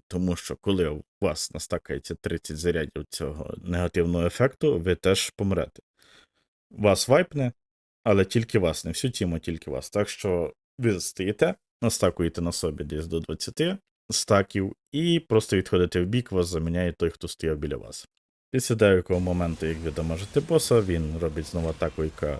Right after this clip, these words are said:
блокується кувирком. І тут бос кастує дві калюжі. Не знаю точно на якого гравця, можливо це рандом, просто кидає дві калюжі, які неприємно дамажать, тому краще в них не стояти, відійти просто чуть-чуть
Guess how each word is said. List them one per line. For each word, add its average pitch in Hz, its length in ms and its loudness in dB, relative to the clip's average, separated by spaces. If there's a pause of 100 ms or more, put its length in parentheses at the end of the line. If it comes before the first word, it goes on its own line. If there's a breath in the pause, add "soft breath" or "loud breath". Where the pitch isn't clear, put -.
(120)
блокується 78 720 -4
кувирком. 131 440 -2 (120)
І 151 180 2
тут 131 240 0 (120)
бос 101 180 2
кастує 95 420 0
дві 82 220 -2
калюжі. 123 520 0 (580 soft breath)
Не 107 100 4
знаю 95 320 2
точно 90 340 0
на 82 120 -2
якого 92 280 4
гравця, 120 560 4 (140)
можливо 95 520 2
це 92 180 0
рандом, 131 420 2 (200)
просто - 320 0
кидає 82 280 2
дві 87 180 -4
калюжі, 135 500 0 (600 soft breath)
які 87 640 0
неприємно 82 580 0
дамажать, 113 460 0
тому 80 220 -6
краще 80 360 -4
в 78 40 -4
них 78 160 -6
не 82 100 -4
стояти, 113 460 0
відійти 78 420 -4
просто 78 640 -6
чуть-чуть - 420 -12